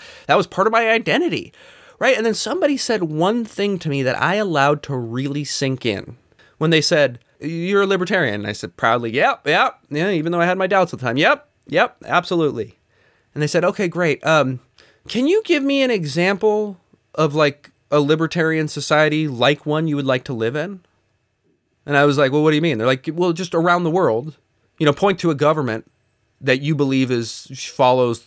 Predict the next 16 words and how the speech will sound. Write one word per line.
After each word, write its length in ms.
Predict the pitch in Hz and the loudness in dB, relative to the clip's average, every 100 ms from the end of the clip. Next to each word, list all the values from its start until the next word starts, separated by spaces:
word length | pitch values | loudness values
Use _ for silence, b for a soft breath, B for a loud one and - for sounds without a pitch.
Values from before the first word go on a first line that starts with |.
| - - | -20 -14
the 160 | 117 120 | -2 2
way 140 | 113 | 2
people 220 | 127 120 | 0 -4
should 120 | - | -4
do 140 | 123 170 | -4 -2
stuff, 260 | 123 110 B B - | 0 -2 B B -4
uh, 320 | 127 117 123 | -2 -2 -2
so 160 | 156 | 0
that 120 | 131 123 | 2 2
I 120 | 117 | 0
could 200 | 127 107 | -2 -6
see 360 | - 147 139 | -6 -2 -2
what 160 | 120 113 | 0 0
it 80 | 107 | 0
looks 200 | 135 - | -4 -2
like 360 | 104 98 - | -4 -4 -14